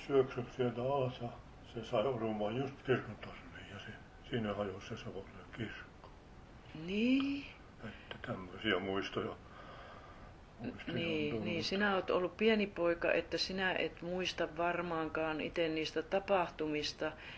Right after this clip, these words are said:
Speaker 2: mutta, mutta ne vanhemmat on varmaan kertoneet sitten
Speaker 1: Kyllä.
Speaker 2: sitä, niitä
Speaker 1: Kyllä mä
Speaker 2: asioita.
Speaker 1: muistan sen, kun oli se Savonlinnan iso pommitus silloin.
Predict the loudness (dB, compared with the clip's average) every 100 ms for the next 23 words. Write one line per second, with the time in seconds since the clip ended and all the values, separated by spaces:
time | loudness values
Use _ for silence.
0 | -10 -2 -2 -2 2 4 6 2 -2 -4
1 | -4 -4 -2 -6 -12 -10 -10 -10 -6 -2
2 | 0 0 0 0 2 2 4 4 4 6
3 | 6 6 4 4 2 -2 -2 -4 0 0
4 | 0 0 0 0 2 4 8 8 8 6
5 | 6 4 4 2 2 0 -10 -6 2 4
6 | 4 0 0 4 6 4 2 0 4 4
7 | 6 6 4 0 -6 -6 -4 -4